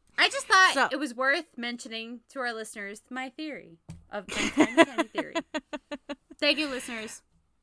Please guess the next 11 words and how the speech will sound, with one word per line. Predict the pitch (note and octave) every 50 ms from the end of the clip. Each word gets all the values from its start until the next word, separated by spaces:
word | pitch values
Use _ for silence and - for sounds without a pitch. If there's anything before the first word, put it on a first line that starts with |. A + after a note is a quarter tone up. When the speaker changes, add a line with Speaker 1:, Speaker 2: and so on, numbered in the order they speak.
| _ _ A#3+
Speaker 2:
<laughs> | A#3+ A#3 A3 A3+ - - D4 E4 - - C#4+ - - - - - _ _ _ - G3
Because | A#3+ C4+ - - D4+ D4 D4 - -
he | E4+ D4+
flashes | - C#4+ C4+ C4+ C#4 - C#4 B3 A3+
the | B3
camera | - - B3+ C#4+ C#4 C4+ C4 A#3+ G#3 E3+
at | - E3 E3+ D#3+ - -
Walter, | F3+ F3+ F3 D#3 D#3+ - - F3 D#3 C3+ C3+ D#3 E3+ - _ _
it | - G3 -
triggers | - B3 A3+ G3+ F3 D#3+ - -
him, | C3+ G2 F#2 - G3+ -